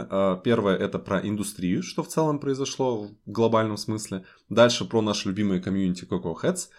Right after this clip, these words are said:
Потом про Swift, возможно, там какие-то библиотеки или статьи. И девелопер, то есть какие-то другие разработческие штуки.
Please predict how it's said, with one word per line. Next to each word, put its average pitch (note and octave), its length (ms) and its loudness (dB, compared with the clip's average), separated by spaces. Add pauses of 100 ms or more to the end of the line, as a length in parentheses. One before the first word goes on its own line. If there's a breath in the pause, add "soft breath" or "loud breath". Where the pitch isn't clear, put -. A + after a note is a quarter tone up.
(320 soft breath)
Потом A2+ 380 2
про F2 360 0
Swift, G#2+ 480 -2 (420)
возможно, G#2+ 400 -2
там F#2 120 -8
какие-то - 260 -12
библиотеки F#2 580 0
или F2+ 100 -2
статьи. D#3 580 -2 (260 loud breath)
И F3 160 2
девелопер, B2+ 680 2 (180)
то - 80 -6
есть G2 120 -4
какие-то F#2 480 -4
другие F#2 400 -6
разработческие F#2 580 -6
штуки. - 380 -12